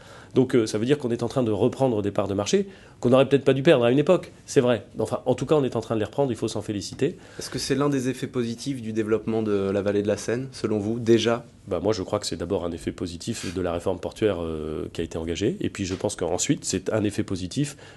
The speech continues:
Speaker 1: de, du rapprochement, euh, des ports et, et de la structure à repas. Donc, euh, oui, mais je suis plutôt content parce que tout ça, ça a été engagé à une époque où, euh, ceux qui s'en réjouissent aujourd'hui étaient plutôt contre. Donc, vous voyez comme quoi, euh, il faut... Euh, il, il faut plutôt, euh, rester, euh, confiant.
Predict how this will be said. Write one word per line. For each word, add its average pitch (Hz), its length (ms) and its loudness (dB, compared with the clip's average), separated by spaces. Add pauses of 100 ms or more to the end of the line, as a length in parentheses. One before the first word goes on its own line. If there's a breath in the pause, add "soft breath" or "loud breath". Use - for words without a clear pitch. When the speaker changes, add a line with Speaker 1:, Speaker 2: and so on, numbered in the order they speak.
(120)
Speaker 1:
de, 95 600 4
du 92 100 0
rapprochement, 104 640 2
euh, 90 180 0
des 90 140 -4
ports 117 340 6
et, 98 220 -2
et - 20 2
de 90 100 -2
la 85 120 0
structure - 420 -4
à 104 60 2
repas. 104 320 2
Donc, 90 220 -4
euh, 80 80 -4 (280 loud breath)
oui, 123 240 2 (240 loud breath)
mais 101 60 0
je 95 100 2
suis 113 160 -2
plutôt 113 260 0
content 190 280 2
parce 127 140 -4
que 113 100 -4
tout 117 120 -6
ça, 135 120 0
ça - 120 -4
a 110 40 -2
été 107 120 -4
engagé 107 440 2
à 92 40 2
une 92 140 0
époque 143 300 2 (280 loud breath)
où, 113 240 2
euh, 98 280 2
ceux 104 140 -4
qui 98 120 -8
s'en 98 120 -2
réjouissent 101 280 -4
aujourd'hui 101 300 0
étaient 113 160 -2
plutôt 104 240 -4
contre. 73 280 -12
Donc, 78 80 -10
vous 76 60 -8
voyez 110 200 2
comme 95 140 -6
quoi, 117 220 0 (320 loud breath)
euh, 90 220 -2
il 92 200 -6
faut... 98 260 0
Euh, 82 220 -4 (360 loud breath)
il, 92 440 -8
il 101 80 -6
faut - 140 -2
plutôt, 101 380 2
euh, 92 240 0
rester, 95 360 -4
euh, 87 160 0
confiant. 147 360 2